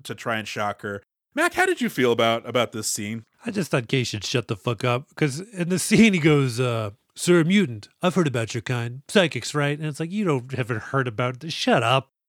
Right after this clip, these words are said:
Speaker 2: And then, yeah, he, uh, he's like, uh, "What am I thinking about right now?" And she's like, "Well, you're picturing a violent sexual liaison between the two of us and a pointless attempt to shock me." I'm looking at the script, David.
Speaker 1: Cool. Good job.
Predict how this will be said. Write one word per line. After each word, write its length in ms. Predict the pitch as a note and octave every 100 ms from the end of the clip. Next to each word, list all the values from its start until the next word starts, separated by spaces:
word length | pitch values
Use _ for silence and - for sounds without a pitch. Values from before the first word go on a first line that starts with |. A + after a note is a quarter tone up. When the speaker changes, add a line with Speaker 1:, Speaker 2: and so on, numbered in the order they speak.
| _
Speaker 2:
And 140 | D3
then, 140 | D3+ D#3+
yeah, 280 | F#3+ D3 A#2+
he, 280 | D3 D3
uh, 280 | C#3+ B2+ A#2+
he's 220 | D3 C3+
like, 280 | B2+ A#2+ A2
uh, 360 | B2 G#2+ G2+ G2 - _ _ _ -
"What 120 | D3
am 80 | C3
I 80 |
thinking 260 | B2 C#3 B2+
about 180 | B2 A#2
right 240 | A#2 A2+
now?" 420 | G#2+ A#2+ B2+ F#2 - _ _ _
And 100 | G#2+
she's 160 | G#2+ G2
like, 100 | G2
"Well, 140 | G#2+
you're 120 | A#2
picturing 540 | A#2+ B2+ - A#2 A2 G#2+
a 160 | G#2
violent 380 | F#2+ G#2+ A#2 G#2+
sexual 320 | - A2+ A#2
liaison 360 | G#2+ A#2+ A#2 A2+
between 180 | G2+ G#2
the 60 | G2
two 140 | B2+
of 60 | B2
us 200 | A2 -
and 80 | G#2
a 20 |
pointless 260 | B2 A#2
attempt 200 | G#2 B2
to 60 | B2
shock 240 | E3+ D#3 G#2
me." 80 |
I'm 80 | F#2+
looking 160 | G#2+ G2
at 80 | F2
the 60 |
script, 260 | F2+ - -
David. 220 | F#2+ A#2+
Speaker 1:
Cool. 220 | - A2+ -
Good 100 | A2
job. 140 | A2